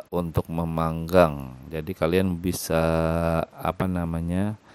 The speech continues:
ke-, saya bacakan perkataannya jika, eh,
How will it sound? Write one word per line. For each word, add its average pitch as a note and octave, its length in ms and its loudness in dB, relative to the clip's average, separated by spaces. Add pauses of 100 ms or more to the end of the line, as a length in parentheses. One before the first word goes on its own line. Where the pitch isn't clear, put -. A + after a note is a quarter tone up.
(200)
ke-, - 80 -10
saya E2 240 4
bacakan D#2+ 720 2
perkataannya F2 800 0
jika, F#2 240 -6
eh, D#2 840 -8